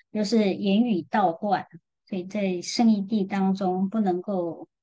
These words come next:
没有任何的言语。所以不成立也不要紧，因为名言它是具有理由的，而且是一种具有力量性的能害。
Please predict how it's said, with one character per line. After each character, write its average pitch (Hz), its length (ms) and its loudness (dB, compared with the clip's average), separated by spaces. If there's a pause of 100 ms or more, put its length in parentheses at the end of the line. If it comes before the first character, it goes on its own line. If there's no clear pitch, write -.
没 196 180 -2
有 190 100 -2
任 196 240 0
何 165 240 -6
的 156 280 -8
言 175 280 -4
语。 180 300 -6 (2000)
所 233 120 0
以 220 100 6
不 285 180 2
成 226 320 6
立 247 340 6
也 185 120 4
不 208 160 0
要 208 280 6
紧， 175 280 -4
因 254 160 2
为 247 140 2
名 208 340 6
言 196 480 -2 (800)
它 220 360 -2
是 226 300 -2
具 214 440 2
有 175 180 2
理 170 240 2
由 160 260 -8
的， 185 180 -6
而 202 160 2
且 196 320 0 (340)
是 - 220 0
一 254 80 8
种 190 300 6
具 240 320 2
有 170 160 2
力 220 240 2
量 202 340 2
性 196 300 -2
的 175 100 -8
能 165 320 -4
害。 190 320 -6